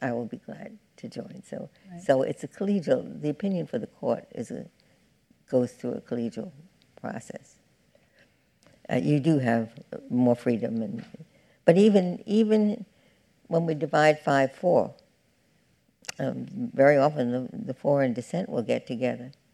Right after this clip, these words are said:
Speaker 1: to decide what the, the li-, what lines the dissent should pursue.
Speaker 2: Yeah.
Speaker 1: So, um, a dissent.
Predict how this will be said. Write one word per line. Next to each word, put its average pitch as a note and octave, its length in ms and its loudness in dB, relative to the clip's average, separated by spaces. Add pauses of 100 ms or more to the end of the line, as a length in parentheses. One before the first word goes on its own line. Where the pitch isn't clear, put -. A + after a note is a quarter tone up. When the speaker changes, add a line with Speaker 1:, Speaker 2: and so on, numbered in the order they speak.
(260)
Speaker 1:
to - 100 -6
decide A#2+ 580 -6 (1200)
what B2+ 380 0 (140)
the, A#2 260 -16
the C#3 180 -10
li-, A#2+ 340 -10
what C3+ 280 8
lines B2 600 -4 (640)
the B2 80 -4
dissent A#2 400 -8
should - 240 -10 (320)
pursue. - 420 -10 (240)
Speaker 2:
Yeah. G3 140 -10 (3000)
Speaker 1:
So, A2+ 360 -2 (320)
um, A#2 300 -10 (360)
a C#3 60 0
dissent. - 640 -8